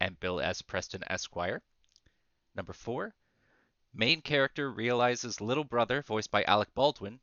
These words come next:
was actually born somewhere between nineteen forty-six and nineteen sixty-four. Number five,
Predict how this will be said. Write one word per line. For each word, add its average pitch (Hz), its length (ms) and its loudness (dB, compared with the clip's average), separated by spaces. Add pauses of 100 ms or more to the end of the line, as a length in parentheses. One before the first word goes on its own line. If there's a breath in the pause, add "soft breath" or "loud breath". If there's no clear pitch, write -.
was 104 180 -6
actually 127 400 2
born 98 340 -10
somewhere 123 440 -4
between 110 380 -8
nineteen 123 360 -4
forty-six - 680 -6 (240)
and 98 200 -4
nineteen 104 320 -6
sixty-four. - 640 -10 (1700)
Number 110 400 -2
five, 98 480 0